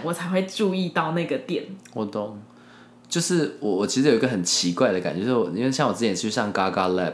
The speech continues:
Speaker 2: 嘛，
Speaker 1: 嗯。
Speaker 2: 那之前立恩回来，我有上他的，他的 Gaga 的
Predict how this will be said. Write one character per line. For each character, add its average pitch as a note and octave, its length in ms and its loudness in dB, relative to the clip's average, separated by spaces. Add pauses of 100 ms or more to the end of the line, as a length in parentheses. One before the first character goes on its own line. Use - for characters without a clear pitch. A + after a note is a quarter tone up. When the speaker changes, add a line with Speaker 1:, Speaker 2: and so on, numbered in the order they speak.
Speaker 2:
嘛， C2+ 280 -10 (240)
Speaker 1:
嗯。 F#3 140 -2
Speaker 2:
那 C3+ 60 0
之 A#2 160 -2
前 G#2+ 160 2
立 A2+ 160 2
恩 G2 100 2
回 F#2+ 140 -2
来， F2 100 0
我 F2+ 140 2
有 F2+ 80 0
上 F2 240 -4
他 E2 180 -6
的， D2+ 140 -6 (320)
他 F2+ 100 -6
的 E2+ 140 -4
Gaga D#2+ 500 -6 (480)
的 - 100 -8